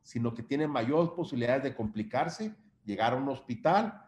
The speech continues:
y terminar en una unidad de cuidados intensivos. Entonces, es un riesgo que uno tiene que tener en cuenta y saber que la mujer embarazada corre un riesgo mayor.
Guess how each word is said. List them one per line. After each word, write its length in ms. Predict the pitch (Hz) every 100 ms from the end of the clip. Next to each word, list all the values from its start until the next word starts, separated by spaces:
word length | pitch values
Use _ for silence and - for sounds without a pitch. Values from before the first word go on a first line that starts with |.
| _
y 80 | -
terminar 380 | 113 113 107 120
en 60 | 135
una 80 |
unidad 240 | 139 123 113
de 140 | 131
cuidados 340 | - 110 123 123
intensivos. 640 | 107 104 92 110 104 98
Entonces, 500 | 98 147 156 180 185 - _
es 200 | - 135
un 120 | 175 160
riesgo 420 | 151 185 185 -
que 100 | 123
uno 560 | 120 170 208 139 110 - _ _
tiene 280 | 139 135 147
que 100 | 127
tener 280 | 113 110 123
en 100 | 131
cuenta 560 | - 123 123 127 120 _ _ _ _
y 100 | -
saber 420 | 110 101 120 135 -
que 80 |
la 80 | 113
mujer 220 | 101 107
embarazada 400 | 123 117 98 120
corre 160 | 120 113
un 100 | 117
riesgo 300 | 113 107 110
mayor. 320 | 101 92 85